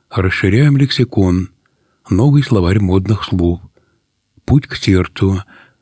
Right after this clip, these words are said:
Заготовки на зиму. Мозговерт. Щас спою.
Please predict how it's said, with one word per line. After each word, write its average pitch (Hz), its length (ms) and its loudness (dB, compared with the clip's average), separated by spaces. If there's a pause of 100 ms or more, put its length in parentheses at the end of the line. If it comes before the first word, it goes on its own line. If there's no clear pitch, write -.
(200)
Заготовки 90 720 -2
на 85 260 0
зиму. 90 460 -2 (500)
Мозговерт. 92 800 0 (460)
Щас 110 300 -4
спою. 98 640 -2